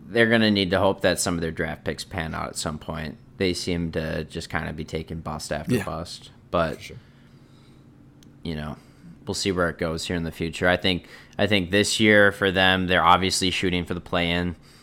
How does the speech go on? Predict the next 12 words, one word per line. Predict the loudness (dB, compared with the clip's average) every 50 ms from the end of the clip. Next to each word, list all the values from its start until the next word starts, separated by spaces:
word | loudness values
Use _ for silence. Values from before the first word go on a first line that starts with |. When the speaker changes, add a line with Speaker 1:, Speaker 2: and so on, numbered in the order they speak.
| -20 _ -20 -18 -12 -8
Speaker 1:
And | -6 -4 -4 -2 -4 -4 -4 -4
just | -4 -2 0
like | 0 0 0 0
last | -2 -2 -2 -2 -4 -4 -2
year, | -2 0 0 0 -2 -4 -8 -10 -6
I | -2 -2 0
think | 0 0
it's | -2 0
realistic, | 0 0 2 2 2 0 0 0 0 2 2 2 0 -2 -8 -20 -20 -20 -20 -20 -10 -4
but | 0 0 2 2 0 -2 -2
it's | -4 -4 -2
also | -2 -2 -2 -2 -4 -2 -2 -2 0 -2 -2 -4 -6 -8